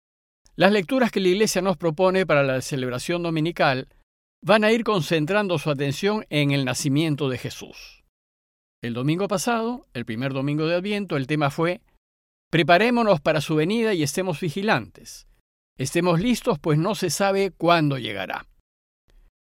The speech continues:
Hoy, en este segundo domingo de Adviento, el tema es: "El Señor está cerca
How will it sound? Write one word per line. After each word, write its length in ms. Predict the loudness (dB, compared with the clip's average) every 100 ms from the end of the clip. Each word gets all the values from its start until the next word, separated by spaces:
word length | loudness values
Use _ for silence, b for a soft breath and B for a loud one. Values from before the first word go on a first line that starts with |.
| _ _ -2
Hoy, 360 | 2 2 0 -4
en 140 | -6
este 240 | -4 -4 -4
segundo 400 | -4 -2 -2 -2
domingo 320 | -2 -2 -2
de 80 | -2
Adviento, 460 | -2 -4 -4 -4
el 100 | -4
tema 320 | -2 0 0
es: 400 | 0 -2 -6 -10 -16 _ _ _ _ _ -2
"El 100 | 0
Señor 300 | 2 2 2
está 180 | 2 0
cerca 600 | 4 2 0 -10 -16